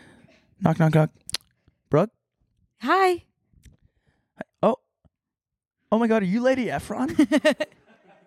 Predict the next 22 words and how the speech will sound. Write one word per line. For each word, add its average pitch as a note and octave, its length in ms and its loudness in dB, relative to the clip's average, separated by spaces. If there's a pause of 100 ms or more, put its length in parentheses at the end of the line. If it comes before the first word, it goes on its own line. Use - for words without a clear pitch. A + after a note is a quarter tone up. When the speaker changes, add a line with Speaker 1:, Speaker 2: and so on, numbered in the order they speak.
(1040)
Speaker 2:
No. G#3+ 220 2 (1000)
Speaker 1:
Oh. F#3+ 560 2 (800)
Speaker 2:
That's A3+ 260 -2
my G#3 80 -2
sister. - 500 -6 (1600)
Speaker 1:
Okay. - 540 -20
I E3+ 40 -20 (160)
was - 100 -20
gonna - 160 -20
say, - 300 -20 (1200)
"I - 120 -20
love D3+ 200 -12
your - 80 -16
podcast." - 1000 -20 (340)
Speaker 2:
Mm. F#3 560 4
Speaker 1:
But, B2 180 -12 (960)
Speaker 2:
Yes, E3+ 240 2
Speaker 1:
um, C#3 120 2
Speaker 2:
that F3+ 180 4
is E3+ 100 0
my E3 120 -2
sister's. D#3+ 760 -2